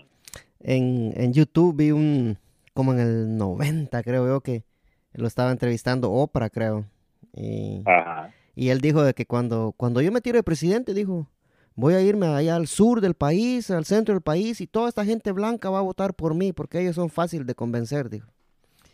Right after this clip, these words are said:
Speaker 2: <laughs>
Speaker 1: Voy a buscar ese video y te lo voy a mandar, fíjate.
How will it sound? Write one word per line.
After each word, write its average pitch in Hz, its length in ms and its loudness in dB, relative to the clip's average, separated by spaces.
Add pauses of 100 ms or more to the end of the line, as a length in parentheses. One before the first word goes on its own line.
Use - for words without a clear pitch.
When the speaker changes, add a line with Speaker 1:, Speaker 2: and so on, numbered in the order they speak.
(400)
Speaker 2:
<laughs> - 320 6
Speaker 1:
Voy 170 180 6
a 214 60 10
buscar 190 300 8
ese 190 160 4
video 165 240 6
y 190 40 8
te 190 80 6
lo 165 80 6
voy 156 120 6
a 170 80 6
mandar, 151 380 4
fíjate. 120 420 0